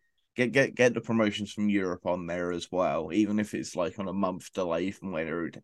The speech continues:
they would have it on their sh-, demand service. They can put it on the Pro-, Progress service, 'cause that, I think, that could add so much. So, uh, if you start to see, uh, European promotions being added to Demand Progress, just remember who said it first.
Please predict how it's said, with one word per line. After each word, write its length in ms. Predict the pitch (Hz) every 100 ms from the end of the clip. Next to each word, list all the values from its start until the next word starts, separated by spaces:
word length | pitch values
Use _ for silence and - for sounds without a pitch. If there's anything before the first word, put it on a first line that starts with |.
| -
they 120 | 87
would 140 | 95 85
have 240 | 82 92
it 80 | -
on 300 | - 82 95
their 280 | 92 78 55
sh-, 160 | - - _ - - - -
demand 400 | 95 90 80 82
service. 340 | - 85 85 -
They 160 | 92
can 200 | 101 95
put 100 | 95
it 80 | -
on 160 | 80 71
the 60 |
Pro-, 140 | - - _ -
Progress 420 | 113 101 85 -
service, 260 | 78 95
'cause 200 | - 101
that, 180 | 120 117
I 60 | 101
think, 180 | 110 87
that 120 | -
could 100 | - _ -
add 160 | -
so 440 | - - - 131 117
much. 680 | 110 104 87 - - - - _ - - _ _ _
So, 560 | - 104 95 92 95 90
uh, 640 | 90 90 90 90 92 87 101 104
if 220 | - 101 110
you 60 |
start 300 | - 131 123
to 120 | 117
see, 340 | 104 104 104 98
uh, 680 | 98 95 95 95 92 90 71
European 460 | 98 101 92 98
promotions 500 | - 87 95 - 87 -
being 220 | 90 90
added 320 | 82 87 -
to 80 | 104
Demand 380 | 76 90 82 95
Progress, 360 | 92 80 -
just 220 | - 101
remember 300 | 92 92 90
who 80 | 92
said 200 | - -
it 140 | - -
first. 460 | - - - -